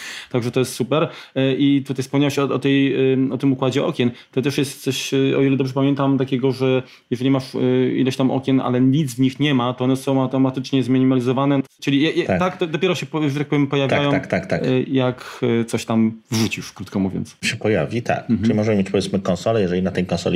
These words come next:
Speaker 2: jest cicho, to jej po-, ona po prostu nie ma, jeżeli coś się zacznie pojawiać, to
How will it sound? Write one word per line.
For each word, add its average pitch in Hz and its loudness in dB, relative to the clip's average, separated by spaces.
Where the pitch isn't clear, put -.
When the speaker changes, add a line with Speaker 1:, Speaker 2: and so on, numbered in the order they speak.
Speaker 2:
jest - -4
cicho, - -2
to - 0
jej 82 0
po-, 78 -4
ona 76 0
po - -6
prostu 82 -6
nie 90 2
ma, 98 2
jeżeli 85 0
coś - -6
się - -6
zacznie 78 -2
pojawiać, 80 -2
to - -4